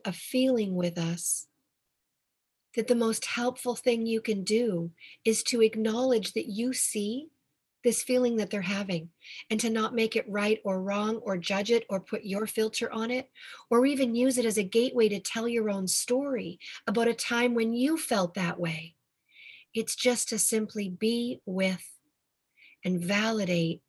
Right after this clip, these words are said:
what it is they're going through so that they can feel seen and that way maybe integrate that it's okay to have this feeling. I think we want that more than we know how to express.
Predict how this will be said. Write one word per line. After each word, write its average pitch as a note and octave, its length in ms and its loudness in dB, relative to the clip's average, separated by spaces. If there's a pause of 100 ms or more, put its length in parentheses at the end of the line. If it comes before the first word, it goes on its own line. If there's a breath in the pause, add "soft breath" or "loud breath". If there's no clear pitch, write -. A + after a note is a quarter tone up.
(520)
what G3+ 280 -2
it A3+ 160 2
is G3 200 0
they're F#3 160 -2
going F#3+ 380 -2
through E3 380 -4 (220 soft breath)
so - 160 0
that A3 180 0
they A#3 140 -2
can B3 180 -2
feel G#3+ 320 2
seen G#3 640 2 (340 loud breath)
and A3+ 220 0
that A#3+ 220 0
way A3+ 140 0
maybe G#3+ 460 0
integrate B3+ 580 0 (280 loud breath)
that A#3+ 100 4
it's B3+ 240 2 (240 loud breath)
okay B3 560 2
to A3 80 0
have G3 300 -4
this F#3 220 -4
feeling. G#3 440 -2 (600 soft breath)
I A3+ 60 0
think C#4 240 0
we C4 140 4
want A3 300 0
that G#3 200 -2
more G#3 240 0
than F#3+ 180 -2
we F#3 120 0
know F3+ 240 0
how F3 240 -2
to F3 160 -4
express. - 840 -4